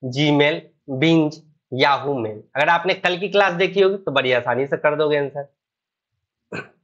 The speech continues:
तो इसी के साथ टाइम अप हो चुका है। I hope आप सभी लोगों ने सही आंसर कर जाओ। तो Bing क्या है? आपको कल ही बताया था कि ये सर्च इंजन है,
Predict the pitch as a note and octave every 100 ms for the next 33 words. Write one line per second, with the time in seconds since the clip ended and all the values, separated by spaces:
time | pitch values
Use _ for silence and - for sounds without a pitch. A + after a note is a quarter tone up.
0 | _ _ _ _ _ _ _ _ _ _
1 | _ _ _ _ _ _ _ _ _ _
2 | _ _ _ _ _ _ _ - - A#3
3 | A3+ - A#3 - - D2+ - - - -
4 | - - - - - - D#3 D3+ G3 G3
5 | G3 F#3 F#3 F3 E3+ E3+ F#3+ F#3 F#3+ G3+
6 | G3 D#3 C#3+ D3 D3+ D#3+ D#3+ D#3+ D#3+ D#3+
7 | E3 E3 D#3+ D#3+ D#3+ D#3+ D3+ E3 F#3+ E3
8 | F#3 F3+ F3+ G3+ G#3+ D#3+ D#3 D#3+ D3+ F3
9 | F#3+ G3+ G3+ G3+ F3+ C3+ - C3+ C3+ D3+
10 | D3+ D3 D3